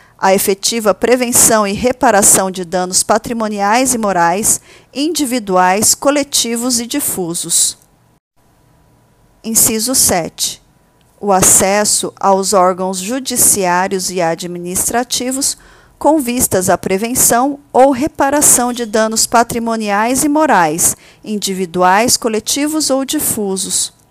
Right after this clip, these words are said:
Assegurada a proteção jurídica, administrativa e técnica aos necessitados. Inciso oito. A facilitação da defesa de seus direitos,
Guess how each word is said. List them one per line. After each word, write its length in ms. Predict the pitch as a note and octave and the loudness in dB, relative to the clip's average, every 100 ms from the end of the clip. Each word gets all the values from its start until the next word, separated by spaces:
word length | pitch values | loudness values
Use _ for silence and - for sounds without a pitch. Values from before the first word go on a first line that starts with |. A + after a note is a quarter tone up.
| _ _ - _ - - _ - | _ _ -20 _ -20 -20 _ -2
Assegurada 800 | G3+ G#3 A3+ F#3+ G#3 G3 G3 | 2 4 4 4 4 6 4
a 40 | G3+ | 2
proteção 640 | - F#3+ G#3 - G3 F3 | -2 -2 0 0 0 -4
jurídica, 840 | F3 A3 A3 B3 D4 - D4 A3+ G3+ | -4 -4 -2 -4 -6 -2 0 2 0
administrativa 1120 | G3 G3 G3+ G3+ G#3+ - B3+ B3+ - C4 C#4+ | -2 -8 -6 -2 -2 0 -2 -2 -4 -2 -4
e 60 | |
técnica 680 | C#4+ - G3+ G#3 A#3 A3+ A3 | -4 0 0 0 -10 -4 -2
aos 220 | G3 G3+ | 0 -2
necessitados. 1160 | G#3 G#3+ A3 - - - C3 A2 - - - - _ _ _ _ _ _ _ _ _ _ _ _ - | -2 -2 0 -2 -2 -4 -4 -6 -6 -4 -4 -8 _ _ _ _ _ _ _ _ _ _ _ _ -8
Inciso 520 | A3+ - B3 A#3 C#4 | -2 0 0 0 4
oito. 500 | A#3 E3+ E3 - D#3 _ _ _ _ _ | 4 4 0 -8 -10 _ _ _ _ _
A 140 | - | -2
facilitação 960 | G3 A3 A3 B3 G#3+ A3 G3+ - A#3 B3 | 2 4 4 2 0 0 2 4 2 2
da 120 | A#3+ | 2
defesa 520 | G3 G3 - G3 F#3+ F3+ | 2 0 0 0 0 -2
de 80 | |
seus 320 | - - F3 E3 | -4 -2 -2 -4
direitos, 720 | E3 D#3+ E3 - - - | -8 -6 -6 -8 -4 -4